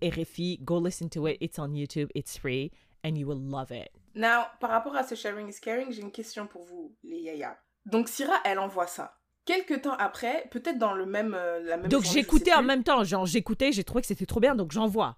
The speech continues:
Speaker 1: J'avais pas fini la série audio.
Speaker 2: Après, euh, je dis, « Ah, en plus, ils ont relâché, euh, un gars qui a été accusé, euh, d'avoir assassiné, a-, assassiné, euh,
Speaker 1: Le
Speaker 2: Kabila le
Speaker 1: gars
Speaker 2: père. »
Speaker 1: qui a été accusé.
Speaker 2: Ouais.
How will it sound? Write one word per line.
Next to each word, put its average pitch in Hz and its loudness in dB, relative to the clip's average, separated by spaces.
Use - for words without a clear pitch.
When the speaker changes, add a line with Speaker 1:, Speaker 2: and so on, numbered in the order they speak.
Speaker 1:
J'avais 170 -6
pas 285 6
fini 262 0
la 196 2
série 165 -6
audio. 151 -2
Speaker 2:
Après, 254 4
euh, 175 2
je 175 -12
dis, « 240 -8
Ah, 370 6
en 240 0
plus, 330 -8
ils 220 -4
ont 208 -4
relâché, 208 -4
euh, 190 0
un 202 -6
gars 233 -2
qui 240 -6
a 185 -2
été 175 -6
accusé, 190 -4
euh, 160 -4
d'avoir 180 -4
assassiné, 180 -8
a-, 175 0
assassiné, 180 -10
euh, 156 -6
Speaker 1:
Le 160 -2
Speaker 2:
Kabila 170 2
le 208 0
Speaker 1:
gars 196 8
Speaker 2:
père. » 202 2
Speaker 1:
qui - -2
a 151 2
été 147 -2
accusé. 135 -6
Speaker 2:
Ouais. 160 -2